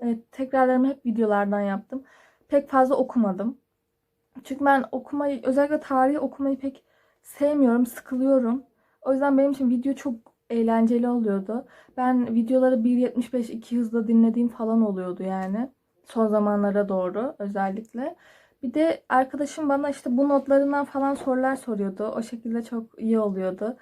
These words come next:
Soru cevap şeklinde gidiyorduk ve çoğu şeyi de bildiğimi fark ediyordum. Bu şekilde, e, iyi olabilir. Soru cevap şeklinde de gidebilirsiniz siz de. E, aileleriniz, arkadaşlarınız sorular sorabilirler.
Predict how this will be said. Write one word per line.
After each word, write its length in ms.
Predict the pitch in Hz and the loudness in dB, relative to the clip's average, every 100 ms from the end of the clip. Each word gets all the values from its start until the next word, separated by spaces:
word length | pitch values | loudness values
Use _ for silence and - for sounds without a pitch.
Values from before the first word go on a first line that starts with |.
| - _ _ | -20 _ _
Soru 240 | - 226 | -4 0
cevap 260 | 226 226 226 | 2 2 0
şeklinde 360 | 226 226 220 | -8 -6 -4
gidiyorduk 440 | 214 208 214 233 254 | -2 0 0 -2 -6
ve 80 | |
çoğu 340 | 247 269 262 254 | -4 2 2 2
şeyi 240 | - 233 | -4 -4
de 120 | 254 | 0
bildiğimi 360 | 226 214 226 226 | 0 0 2 2
fark 360 | 220 196 180 208 | 0 -8 -8 -14
ediyordum. 460 | 202 185 196 294 _ _ _ _ _ - | -10 -10 -8 -10 _ _ _ _ _ -10
Bu 80 | 226 | -6
şekilde, 720 | 240 226 220 208 254 262 - | -6 -4 -6 -2 -2 -2 -4
e, 520 | 226 214 214 214 220 - | -6 -4 -4 -4 -6 -2
iyi 180 | 226 202 | 0 2
olabilir. 280 | 196 190 | 0 -2
Soru 260 | 196 - 226 | -6 -6 -4
cevap 280 | 220 214 214 | 0 0 -2
şeklinde 420 | 220 202 202 190 | -14 -8 -6 -4
de 40 | |
gidebilirsiniz 840 | 196 202 202 196 202 - 185 190 - | -2 0 0 0 -2 -8 -8 -8 -10
siz 300 | - 196 196 | -12 -10 -6
de. 200 | 196 277 _ _ _ _ _ _ - | -8 -8 _ _ _ _ _ _ -6
E, 100 | 202 | -4
aileleriniz, 680 | 196 220 214 208 202 196 196 | -2 0 0 0 0 0 -2
arkadaşlarınız 640 | 202 - 202 208 226 226 | -8 -8 -12 -8 -6 -6
sorular 340 | - 220 220 262 | -8 -8 -6 -8
sorabilirler. 920 | - 226 214 214 190 - - 277 | -4 -4 -2 -4 -4 -6 -4 -6